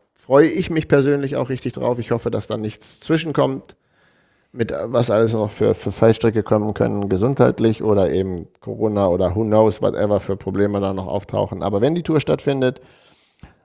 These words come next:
ähm, und dafür wollte ich einen Kocher haben. Ich habe bis jetzt einen kleinen Campingkocher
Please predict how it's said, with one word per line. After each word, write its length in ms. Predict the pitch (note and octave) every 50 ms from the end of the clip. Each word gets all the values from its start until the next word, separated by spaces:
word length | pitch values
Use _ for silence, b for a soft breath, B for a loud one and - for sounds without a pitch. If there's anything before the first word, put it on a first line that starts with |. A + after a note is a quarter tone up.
| _ -
ähm, 800 | - B2+ A#2+ B2 B2 B2 B2 B2 B2 B2 B2 B2 B2 B2 B2+ B2+
und 140 | A#2+ A#2+ A2
dafür 240 | C3 - - C3+ A#2+
wollte 220 | B2+ B2+ B2 B2+
ich 80 | A#2 A#2+
einen 80 | A#2 A#2
Kocher 320 | - F3 F#3 F#3+ F#3 E3+
haben. 360 | E3 D#3+ D3 D3 D3 C#3 -
Ich 100 | A#2 -
habe 140 | C3 C3+ - -
bis 160 | C3 A#2+ -
jetzt 340 | C3 C3 - - - - -
einen 560 | A2 B2 B2+ B2+ B2 A#2 A#2 A2+ A2 A2 G#2 - - _ _ _ _ _ _ _ _ _ _
kleinen 340 | - B2+ B2+ B2 B2 A#2 -
Campingkocher 880 | C#3 C#3 C#3 B2+ C#3 C3 A#2+ - B2+ B2 - C3 A#2+ A#2 A2+ A2+ -